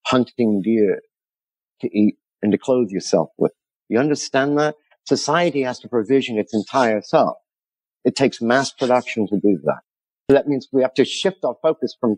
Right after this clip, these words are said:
taking care of ourselves by going out and spending our labor power each day searching for food. Now what we do is we go to work and we produce what society needs. We are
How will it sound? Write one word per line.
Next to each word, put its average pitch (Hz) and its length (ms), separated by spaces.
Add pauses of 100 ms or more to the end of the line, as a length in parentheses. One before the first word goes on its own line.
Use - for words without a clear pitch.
taking 139 360
care 123 160
of 104 100
ourselves 135 480
by 95 100 (120)
going 120 220
out 120 160
and - 100
spending 127 320
our 95 100
labor 131 280 (100)
power 101 320
each - 280
day 117 340 (420)
searching 165 560
for 90 80 (100)
food. 90 220 (460)
Now 143 280
what 151 200
we 113 100
do 95 400
is - 240
we 107 180
go 113 180
to 104 140
work 101 460 (1400)
and 113 360
we 110 160
produce 135 800
what - 200
society 87 600
needs. 80 400 (360)
We 101 160
are 92 140